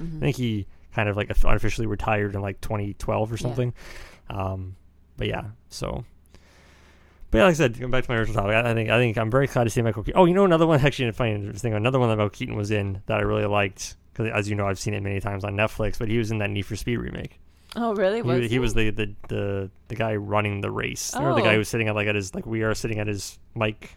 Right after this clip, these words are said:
Speaker 2: like, in his, he had his,
Speaker 1: Yeah.
Speaker 2: not his, not a pod, he had, like, a radio show.
Speaker 1: He didn't have,
Speaker 2: like, his,
Speaker 1: okay, yeah, yeah,
Speaker 2: that
Speaker 1: yeah.
Speaker 2: guy, he was, like, Monarch. He was the one running the, the races.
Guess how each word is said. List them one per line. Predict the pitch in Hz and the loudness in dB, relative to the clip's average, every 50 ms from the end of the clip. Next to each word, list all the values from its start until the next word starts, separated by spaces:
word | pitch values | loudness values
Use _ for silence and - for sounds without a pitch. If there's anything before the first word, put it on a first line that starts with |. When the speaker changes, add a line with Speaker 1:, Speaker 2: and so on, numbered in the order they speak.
| - | -10
Speaker 2:
like, | - - 110 | -6 -4 -4
in | 107 | -2
his, | 107 104 95 - | -2 -4 -4 -4
he | 120 | -4
had | 113 107 | -2 -2
his, | 107 104 95 87 - - | -2 -4 -4 -6 -10 -8
Speaker 1:
Yeah. | 175 220 240 254 269 269 262 247 220 202 190 180 170 165 165 160 | -6 -2 -2 0 0 0 0 0 0 -2 -2 -4 -4 -6 -4 -2
Speaker 2:
not | 110 107 | -2 -2
his, | 101 92 123 | -2 -2 -4
not | 135 135 113 | -4 -4 -4
a | 95 | -2
pod, | - - 113 107 107 | 0 0 0 0 0
he | 147 | 0
had, | 160 | 0
like, | 131 110 | 0 0
a | |
radio | 104 104 101 101 - | 0 0 -2 -2 -4
show. | - - - - | -6 -6 -8 -8
Speaker 1:
He | - - | -8 -6
didn't | - 359 330 | -6 -4 -4
have, | 285 214 | -4 -4
Speaker 2:
like, | 120 110 | -4 -6
his, | 117 113 113 | -6 -4 -4
Speaker 1:
okay, | - - - - 139 143 160 | -4 -4 -4 -4 -8 -8 -8
yeah, | 170 156 156 147 | -12 -10 -10 -8
yeah, | - - 120 | -4 -2 -2
Speaker 2:
that | 110 110 | -2 0
Speaker 1:
yeah. | 107 - | -2 -2
Speaker 2:
guy, | - | -2
he | 107 113 | -2 -4
was, | 120 113 113 | -4 -4 -6
like, | 123 120 - - | -8 -8 -10 -10
Monarch. | - 110 107 113 120 139 135 - - - | -6 -4 -2 -2 -2 -4 -6 -8 -8 -8
He | 120 | -8
was | 113 110 | -8 -6
the | 113 | -4
one | 110 104 104 | -4 -4 -2
running | 101 104 104 104 107 120 | -2 -2 -2 -2 -4 -4
the, | 127 131 127 123 - | -4 -4 -4 -6 -6
the | - - | -6 -6
races. | 135 135 139 - - - - - - | -6 -6 -6 -6 -8 -10 -10 -12 -14